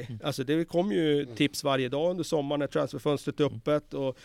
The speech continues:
Speaker 2: vi hittade det där guldkornet ur den där högen. Och jag säger, det är inte lätt. Alltså, det är inte så att det bara, det är ju många nitlotter i den där
Speaker 1: Mm.
Speaker 2: högen, såklart. Men det går ju, eh, att hitta väldigt bra spelare. Och sen är vi också, det är väl kul också att, eh, jag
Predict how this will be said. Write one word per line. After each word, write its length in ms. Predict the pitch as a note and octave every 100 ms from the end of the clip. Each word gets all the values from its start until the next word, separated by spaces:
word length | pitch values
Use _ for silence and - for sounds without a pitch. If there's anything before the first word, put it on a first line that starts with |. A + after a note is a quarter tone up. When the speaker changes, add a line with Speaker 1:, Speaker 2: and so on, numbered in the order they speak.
| -
Speaker 2:
vi 100 | -
hittade 440 | D3+ D3+ - D#3+ F3
det 120 | D#3+
där 200 | C#3+ C3
guldkornet 720 | D3 C#3+ B2+ - C#3 C3 -
ur 60 | B2
den 100 | A#2
där 100 | A#2+
högen. 340 | B2 A#2 A#2
Och 100 | D3
jag 100 | C3+
säger, 160 | D#3 F#3
det 80 | B2+
är 40 |
inte 200 | A3 D3
lätt. 420 | A2+ A2+ - -
Alltså, 200 | C#3 -
det 80 | B2+
är 20 |
inte 200 | E3 D3+
så 140 | - A#2
att 120 | -
det 80 | A2+
bara, 180 | B2
det 100 | B2
är 60 | C3+
ju 60 | F3+
många 420 | D3+ C3 B2+ A#2+ -
nitlotter 840 | - D#3+ D3+ - D#3 F3+ - F3+ C3+
i 20 |
den 100 | A#2+
där 100 | B2
Speaker 1:
Mm. 120 | A#2+
Speaker 2:
högen, 280 | B2+ A#2+ A#2+
såklart. 400 | A2+ B2+ B2+ B2 -
Men 240 | C#3 B2+ B2 - - - -
det 100 | D3
går 440 | A#2+ F#3+ G#3+ E3
ju, 160 | B2 A#2 A2 -
eh, 320 | C3+ A#2 A#2+
att 300 | - C#3+ -
hitta 400 | C3 B2 - B2
väldigt 260 | A#2+ A2+ A2
bra 140 | B2
spelare. 560 | A#2 - B2+ D3 C#3 A#2 - -
Och 240 | - -
sen 240 | C3+ B2
är 100 | A3
vi 60 | F3+
också, 500 | C#3+ - - D3 B2
det 200 | A#2+ C3+
är 60 | D4+
väl 240 | D3+ A2
kul 340 | - C3+ A2+
också 320 | C3+ - - B2
att, 240 | A#2 -
eh, 80 |
jag 80 | B2+